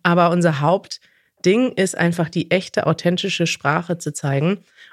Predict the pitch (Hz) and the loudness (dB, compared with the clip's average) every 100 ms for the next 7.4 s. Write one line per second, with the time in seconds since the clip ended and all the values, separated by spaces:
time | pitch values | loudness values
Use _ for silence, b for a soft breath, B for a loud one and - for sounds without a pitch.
0 | - 175 165 156 180 208 - 190 190 185 | -2 2 4 4 4 2 0 -2 0 0
1 | 160 165 175 165 - 190 185 - 151 147 | 0 2 2 0 0 2 0 0 0 0
2 | 139 185 226 233 _ _ _ _ _ - | 0 -2 -2 -4 _ _ _ _ _ -6
3 | 185 170 - 185 190 214 190 - 180 175 | 0 0 0 2 2 2 0 0 2 2
4 | 170 B B B B - 175 170 - - | 0 B B B B 2 2 2 -4 -6
5 | - 180 170 233 285 - - 175 180 165 | 0 0 2 0 0 -6 -8 -2 0 4
6 | 196 226 - 196 180 170 170 175 160 - | 4 2 2 4 4 4 2 4 4 4
7 | 262 - - | 0 0 -10